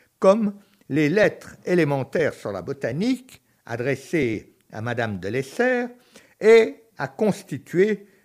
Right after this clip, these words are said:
des herbiers d'une importance historique.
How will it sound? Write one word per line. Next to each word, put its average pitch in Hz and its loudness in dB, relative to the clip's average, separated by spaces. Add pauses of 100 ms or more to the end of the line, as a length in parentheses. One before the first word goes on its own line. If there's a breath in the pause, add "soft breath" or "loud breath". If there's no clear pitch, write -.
(100)
des 143 0
herbiers 139 -4 (380 soft breath)
d'une 147 -2
importance 156 -6 (360)
historique. - -4